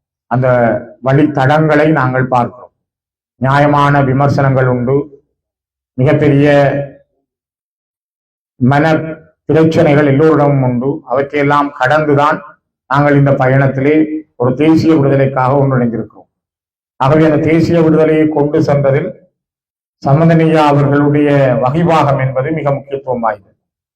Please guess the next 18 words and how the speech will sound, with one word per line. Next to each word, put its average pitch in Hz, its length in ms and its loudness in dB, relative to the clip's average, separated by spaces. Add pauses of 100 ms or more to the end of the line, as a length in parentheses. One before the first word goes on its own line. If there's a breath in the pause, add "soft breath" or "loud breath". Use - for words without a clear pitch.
(720)
நாங்கள் 156 480 0 (640)
ரெண்டாயிரத்தி 160 680 0
ஒன்பது 160 380 2
வரை 156 240 2
ஒரு 147 500 -2 (540)
விடுதலை 156 380 2
இயக்கத்துக்கு 151 480 0
பின்னால் 139 500 0 (380)
ஆயுத 156 400 2
விடுதலையின் 147 480 0
மீதான 139 680 0
நம்பிக்கையோடு 143 640 0
வாழ்ந்தவர்கள். 113 600 -4 (680)
அந்த 139 180 0
நம்பிக்கை 143 420 2
எங்களுக்கு 139 360 0
அபாரமாக 139 580 0
இருந்தது. 110 380 -6